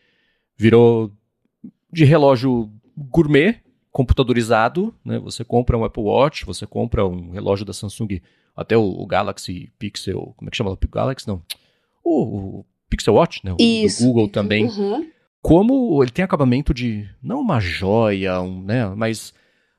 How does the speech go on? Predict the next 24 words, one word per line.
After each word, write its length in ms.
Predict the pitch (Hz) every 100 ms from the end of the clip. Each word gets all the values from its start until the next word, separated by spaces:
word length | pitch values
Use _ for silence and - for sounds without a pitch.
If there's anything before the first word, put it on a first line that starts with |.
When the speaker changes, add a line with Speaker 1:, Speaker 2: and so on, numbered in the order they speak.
| -
Speaker 1:
o, 160 | 131 151
o 40 |
polido, 680 | 156 139 139 135 123 123 113
a 60 |
cor, 640 | - - 131 139 131 120 110
o 60 |
material 520 | 110 110 117 101 104 110
fica 120 | -
mais 140 | 117 -
próximo 380 | 110 101 104 101
de 100 | 104
um 100 | 92
relógio 680 | 104 95 101 95 95 87 -
que 100 | 98
você 200 | 92 107
dá 80 | 101
de 120 | -
presente 680 | 95 95 85 143 202 -
pra 80 | 139
alguém 120 | 113
que 60 | 113
você 60 | 110
gosta 200 | 104 117
muito, 560 | 143 226 - 269 285